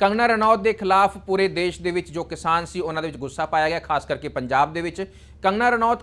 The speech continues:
ਕਈ ਵਾਰ ਹਿਮਾਚਲ ਤੋਂ ਚੰਡੀਗੜ੍ਹ ਵਾਲੇ ਪਾਸੇ ਆਉਣਾ ਵੀ ਚਾਹੁੰਦੀ ਸੀ, ਤਾਂ ਉਹਨਾਂ ਦਾ ਰਸਤਾ ਵੀ ਰੋਕਿਆ ਗਿਆ, ਪ੍ਰਦਰਸ਼ਨ ਕੀਤੇ ਗਏ। ਪਰ ਹੌਲੀ-ਹੌਲੀ ਸਾਰਾ, ਅ, ਚੱਲਦਾ ਰਹਿੰਦਾ, ਕਿਸਾਨ ਅੰਦੋਲਨ ਖਤਮ ਹੋ ਗਿਆ, ਸਾਲ ਦੋ ਹਜ਼ਾਰ ਚੌਵੀ ਆ ਜਾਂਦਾ ਹੈ।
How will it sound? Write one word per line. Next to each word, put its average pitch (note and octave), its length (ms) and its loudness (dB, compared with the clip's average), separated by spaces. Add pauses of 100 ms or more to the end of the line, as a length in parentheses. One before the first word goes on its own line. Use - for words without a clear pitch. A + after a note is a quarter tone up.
ਕਈ A3+ 180 -2
ਵਾਰ A#3 220 4
ਹਿਮਾਚਲ F#3 400 -2
ਤੋਂ G3+ 140 -4
ਚੰਡੀਗੜ੍ਹ G3 360 0
ਵਾਲੇ F#3+ 160 2
ਪਾਸੇ F#3 300 -2
ਆਉਣਾ D#3+ 320 -2
ਵੀ F3+ 100 -2
ਚਾਹੁੰਦੀ G3 320 -4
ਸੀ, G#3+ 260 -8 (280)
ਤਾਂ A3+ 120 6
ਉਹਨਾਂ G#3 280 2
ਦਾ G3+ 100 4
ਰਸਤਾ E3 300 2
ਵੀ D#3+ 100 0
ਰੋਕਿਆ F3 280 0
ਗਿਆ, G3+ 120 0
ਪ੍ਰਦਰਸ਼ਨ C#3+ 480 -6
ਕੀਤੇ B2 320 -10
ਗਏ। A2 200 -8 (340)
ਪਰ A#3 240 6 (180)
ਹੌਲੀ-ਹੌਲੀ A3+ 640 0
ਸਾਰਾ, G3 400 4 (100)
ਅ, - 20 0
ਚੱਲਦਾ F3 380 2
ਰਹਿੰਦਾ, F#3+ 220 2
ਕਿਸਾਨ F3 340 0
ਅੰਦੋਲਨ E3+ 240 -2
ਖਤਮ F3 300 -4
ਹੋ G3 100 0
ਗਿਆ, F#3+ 160 2
ਸਾਲ E3 280 2
ਦੋ D#3 140 -2
ਹਜ਼ਾਰ D#3 140 0
ਚੌਵੀ D#3+ 320 -2
ਆ F#3+ 120 4
ਜਾਂਦਾ F3+ 240 0
ਹੈ। F#3 180 -2